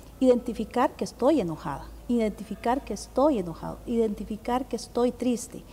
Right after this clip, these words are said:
Y muchísimas veces es importante uno con uno mismo, y si tiene a alguien para hablar, expresar lo que uno siente.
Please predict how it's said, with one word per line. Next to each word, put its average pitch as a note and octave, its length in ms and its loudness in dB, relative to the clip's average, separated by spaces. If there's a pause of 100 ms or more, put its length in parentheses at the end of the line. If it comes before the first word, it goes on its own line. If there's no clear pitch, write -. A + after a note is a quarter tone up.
(300)
Y A#3+ 120 0
muchísimas C4+ 680 2
veces C4 460 0
es A#3 160 0
importante B3+ 1000 -2 (1120)
uno C4+ 320 6 (220)
con G#3 220 2
uno A3+ 160 2
mismo, A#3 360 2
y G#3+ 60 -4
si G#3 140 -6
tiene A#3 380 0
a A3+ 100 2
alguien A3+ 240 -2
para G3+ 200 -4
hablar, G3+ 260 -2 (120)
expresar A3 680 0
lo D4 220 4
que - 140 -8
uno B3 360 0
siente. C4 540 0